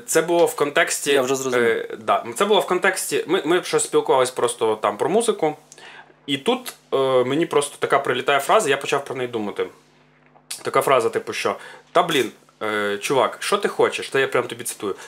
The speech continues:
Speaker 1: "Зараз мене діти просять, е, співати на уроках музики, е, Ваньку Встаньку,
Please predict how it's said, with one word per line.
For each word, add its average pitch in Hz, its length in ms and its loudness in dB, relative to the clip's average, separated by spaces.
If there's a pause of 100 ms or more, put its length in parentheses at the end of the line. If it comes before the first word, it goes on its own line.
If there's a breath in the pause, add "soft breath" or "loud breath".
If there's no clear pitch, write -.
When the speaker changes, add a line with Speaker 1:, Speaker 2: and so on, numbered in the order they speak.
(140 loud breath)
Speaker 1:
"Зараз 170 340 2
мене 165 200 0
діти 202 260 -2
просять, 160 480 0 (140)
е, 110 420 0
співати 139 720 0
на 123 140 -2
уроках 135 380 0
музики, 220 400 -2 (420 loud breath)
е, 113 340 -2 (140)
Ваньку 156 360 0
Встаньку, 190 640 0